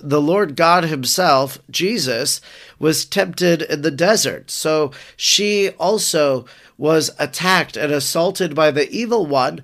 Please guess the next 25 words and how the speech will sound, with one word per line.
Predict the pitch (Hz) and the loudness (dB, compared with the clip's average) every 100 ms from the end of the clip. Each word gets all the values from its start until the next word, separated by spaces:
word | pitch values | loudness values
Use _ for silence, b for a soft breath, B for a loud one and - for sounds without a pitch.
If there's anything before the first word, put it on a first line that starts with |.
| b b b b | b b b b
but | 143 135 | -6 2
by | 151 156 | 4 4
the | 151 | 2
virtue | 139 175 175 175 | 2 2 2 0
of | 147 | 0
the | 156 | 0
Immaculate | 139 151 170 160 151 | 2 2 2 -2 -4
Conception, | 147 139 - 185 - - 135 160 | -6 -6 -4 -4 -4 -4 -4 -2
she | - 139 139 135 131 b b b b - | -2 -2 -2 -4 -8 b b b b -4
did | 151 139 139 | 0 0 2
not | 151 143 143 - | 4 4 2 -4
consent | - 131 110 - 196 185 135 135 - _ _ _ | -8 -8 -6 -2 2 2 0 -8 -10 _ _ _
and | 131 127 | -8 -4
did | 160 151 | -2 2
not | 151 143 | 2 2
give | 143 143 123 | 0 0 0
in | 131 160 | -2 -2
to | 151 160 | -2 -2
those | 143 139 131 | -2 -2 -4
temptations. | - 117 - 180 - 107 82 76 - - | -4 -6 -4 -4 -2 -4 -8 -14 -18 -4
Because | 160 - 202 247 254 - - | -4 0 4 6 6 0 -2
she | - 170 | 0 2
was | 151 151 147 135 - | 4 6 4 2 -2
immaculately | 139 143 151 160 139 139 139 135 | 2 4 4 0 -2 -2 0 -2
conceived, | 135 123 - 135 131 147 | -4 -6 -4 -2 -2 -4